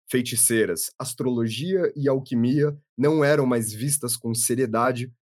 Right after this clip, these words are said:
por pessoas esclarecidas." E aí eu não vou nem entrar aqui no mérito de se essas pessoas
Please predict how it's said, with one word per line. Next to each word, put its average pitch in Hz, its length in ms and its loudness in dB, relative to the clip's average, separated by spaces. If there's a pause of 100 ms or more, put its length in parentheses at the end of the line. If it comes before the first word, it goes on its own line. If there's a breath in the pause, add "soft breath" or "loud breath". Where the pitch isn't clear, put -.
(120)
por 127 140 -6
pessoas 120 500 0
esclarecidas." 117 920 -4 (340)
E 104 40 2
aí 113 60 4
eu 113 40 2
não 117 80 2
vou 117 120 0
nem 127 120 2
entrar 135 180 0
aqui 120 180 -4
no 117 100 0
mérito 113 440 0
de 104 180 -2
se 107 140 -2
essas 104 220 -4
pessoas 107 600 -4